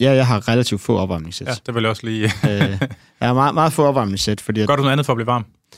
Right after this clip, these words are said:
Speaker 1: Ikke meget. Øh, jeg laver, jeg arbejder lidt med den her pind, hvor jeg lige laver lidt squats med den, og specifikt opvarmning. Ofte så,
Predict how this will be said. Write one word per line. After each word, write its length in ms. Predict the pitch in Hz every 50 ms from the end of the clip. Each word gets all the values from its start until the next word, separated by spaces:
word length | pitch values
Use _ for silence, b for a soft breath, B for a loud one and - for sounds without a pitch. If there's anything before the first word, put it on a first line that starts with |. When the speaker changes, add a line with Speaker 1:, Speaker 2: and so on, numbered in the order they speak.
| B B B B B B B B B B B B _ -
Speaker 1:
Ikke 180 | 175 180 180
meget. 360 | 170 131 110 107 110 120 131 123 - - _ _ _ -
Øh, 380 | 101 98 95 95 95 98 95 101
jeg 120 | 110 113
laver, 280 | 120 127 135 147 156 -
jeg 140 | 127 123 120
arbejder 340 | 113 123 143 151 151 123 113
lidt 140 | 117 127 123
med 100 | 117 107
den 160 | 113 113 110
her 280 | 117 107 98 95 95 90
pind, 280 | - - 170 165 160 160 143 -
hvor 140 | - 117
jeg 260 | 107 101 101 98 95 95 -
lige 200 | - - 117 113
laver 220 | 110 110 110 110
lidt 200 | 101 95 92 -
squats 500 | - - - - - 117 117 - - -
med 80 | 95 95
den, 300 | 104 110 113 113 107 107
og 240 | 104 98 98 98 95
specifikt 380 | - - 101 95 123 120 113
opvarmning. 520 | 110 110 120 110 101 95 95 92 95 98 - _ _ _ -
Ofte 360 | 131 135 - - - 143 120
så, 140 | - -